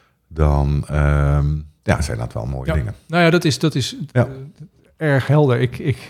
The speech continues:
Speaker 2: <laughs> ik heb een paar keer dat ik ademhaalde voor een vraag, dat ik dacht van,
Speaker 1: Hmm.
Speaker 2: "Nee, nee, dit moet je, dit moet je nog even afmaken, dat verhaal." Dus dat is een mooi rond verhaal, gelijk
Speaker 1: Hmm.
Speaker 2: helemaal tot en met de, de, de invulling met generatie D.
Speaker 1: Ja.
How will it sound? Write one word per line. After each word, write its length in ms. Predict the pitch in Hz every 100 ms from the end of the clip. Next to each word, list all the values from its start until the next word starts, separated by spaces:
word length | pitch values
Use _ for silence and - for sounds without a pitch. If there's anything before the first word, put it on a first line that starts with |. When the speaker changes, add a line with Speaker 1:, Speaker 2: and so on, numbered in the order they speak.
| 95
Speaker 2:
<laughs> 220 | 73 87
ik 100 | 120
heb 120 | 127 190
een 120 | 131
paar 180 | 160 143
keer 120 | 127
dat 140 | 127
ik 60 | - -
ademhaalde 600 | 160 139 120 127 123 104
voor 160 | 113
een 80 | 110
vraag, 220 | 131 127
dat 100 | 123
ik 60 | 113
dacht 140 | 120
van, 120 | 123
Speaker 1:
Hmm. 80 | 117
Speaker 2:
"Nee, 320 | 147 101 104
nee, 180 | 92 107
dit 160 | 110 104
moet 120 | 120
je, 80 | 117
dit 160 | 143
moet 100 | 156 147
je 60 |
nog 100 | 123
even 120 | 143
afmaken, 400 | 151 131 110 101
dat 100 | 110
verhaal." 200 | - 95
Dus 120 | 135 131
dat 120 | 131
is 100 | 123 - - - -
een 100 | 135
mooi 240 | 175 143
rond 260 | 131 143 -
verhaal, 300 | 117 135 107
gelijk 260 | - 107
Speaker 1:
Hmm. 100 | 110
Speaker 2:
helemaal 340 | 135 127 107 -
tot 200 | 185 -
en 80 | 104
met 240 | 90 -
de, 260 | 98 92 92
de, 220 | 98 92 90 - _ _ _ _ _
de 120 | 131
invulling 480 | 175 151 110 110 104
met 160 | 107
generatie 580 | - 120 113 95 85 98
D. 60 | 90
Speaker 1:
Ja. 260 | 104 107